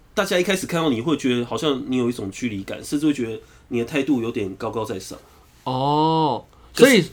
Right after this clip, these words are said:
Speaker 2: 所以说后面的数字是影响到外界，外面的世界。
Speaker 1: 对，是别人看到的你是六，
Speaker 2: 嗯。
Speaker 1: 可是你自己觉得你自己是四，所以人生角色就会有所谓的矛盾的地方，
Speaker 2: 嗯。
Speaker 1: 就是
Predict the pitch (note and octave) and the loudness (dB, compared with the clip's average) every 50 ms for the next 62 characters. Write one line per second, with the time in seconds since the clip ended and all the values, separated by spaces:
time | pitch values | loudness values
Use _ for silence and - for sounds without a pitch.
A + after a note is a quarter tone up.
0 | - - - C4 C#4 - - A#3 A3+ - - C4+ A3+ A3 A#3 A#3+ G#3+ F3 D#3+ D#3+ | -10 -2 2 6 6 8 10 10 8 10 10 10 10 10 10 10 8 8 8 6
1 | E3 - G#3 F#3+ E3 F3+ G3 E3 - G3+ F#3 C#3+ C#3 C#3+ E3+ D#3+ F3+ C3 G#2+ G2+ | 4 4 0 2 2 2 0 2 4 2 2 4 4 4 4 4 2 0 0 2
2 | - E3 D3+ C#3 B2 - - E3 E3 C#3 A2 A2+ - - C#3+ A#2+ G#2+ - C3 C#3 | 6 6 6 6 4 2 4 6 6 6 6 2 -2 -2 0 0 0 0 0 0
3 | B2+ C3 C3+ A#2+ G#2+ G2+ A#3+ A3 E3 C3 A2+ - - - G#2+ - D#3+ D#3 D#3+ E3+ | 0 0 0 0 0 6 8 8 8 8 6 2 0 -2 0 2 4 4 4 4
4 | F3 G3 G3+ F3 F3 E3+ D#3 C3+ B2+ C3 C#3 C3+ A2+ F#2+ G#2 - - D#3+ C#3+ C3 | 2 2 2 2 2 2 2 2 2 4 4 2 2 -2 -6 -6 -6 -6 -2 2
5 | C#3 C3+ G#2 - - - - - - - - - - B2 A#2 G#2+ G2 - - C#3 | 2 2 2 0 -6 -14 -20 -20 -20 -20 -18 -10 -6 -6 -4 -4 -6 -4 -4 -2
6 | - A#3+ G3 D3+ B2+ - - G3 - C3+ A2 - B2 G#2+ C3 B2 A#2 A2 F#2+ - | 0 2 2 2 2 0 -2 -6 -4 -6 -4 -4 -4 -2 0 0 0 -2 -4 -4
7 | - C3+ G2+ F#2+ A#2+ A#2+ - - - - C#3+ A#2+ - - _ - - - A3 A3+ | -4 -6 -4 -4 -4 -6 -6 -8 -8 -6 -6 -8 -8 -10 _ -12 -4 0 2 2
8 | G3+ E3 D3+ C#3+ F#3+ F#3+ F#3 D3+ A2 - D#3+ D3+ C#3+ D3+ C#3+ D#3+ C#3+ - - - | 4 4 2 2 0 0 0 0 -2 -2 -2 -4 -4 -2 -2 -2 -2 -2 -4 -8
9 | - - C3+ A#2+ C3 B2 - A2 G2+ B2 C3+ B2+ A#2+ A#2 G#2+ A2 A#2 G#2 G#2 A2+ | -8 -6 -4 -4 -4 -4 -4 -4 -2 0 0 0 -2 -4 -4 -4 -4 -2 -4 -4
10 | A#2 - E3+ D3 A#2+ G#2 G2+ G#2 C3 A#2 G2+ G2 - - - - - - - - | 0 2 2 2 2 2 -2 -6 -6 -6 -8 -8 -10 -12 -12 -12 -14 -18 -20 -20
11 | - - - - - B2+ B2+ F#3 F#3+ G3+ G3+ F#3 E3+ | -20 -20 -16 -8 -4 -2 0 0 0 0 -2 -2 -2